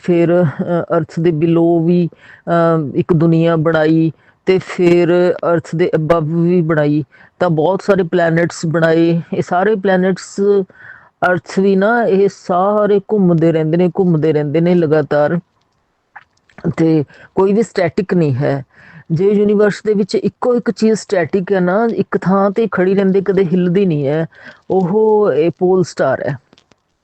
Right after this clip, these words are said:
ਇਹ ਜਿਹੜਾ ਪੋਲ ਸਟਾਰ ਹੈ ਨਾ, ਇਹ, ਇਹ, ਇਹ ਧਰੁਵ ਹੈ।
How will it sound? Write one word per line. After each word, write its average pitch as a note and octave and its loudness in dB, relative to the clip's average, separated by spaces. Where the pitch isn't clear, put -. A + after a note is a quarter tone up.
ਇਹ F3 2
ਜਿਹੜਾ G3+ 2
ਪੋਲ F#3+ 0
ਸਟਾਰ F3+ 0
ਹੈ E3+ 2
ਨਾ, G3 0
ਇਹ, F#3 2
ਇਹ, F#3 2
ਇਹ G#3 0
ਧਰੁਵ G3+ 0
ਹੈ। C#3 0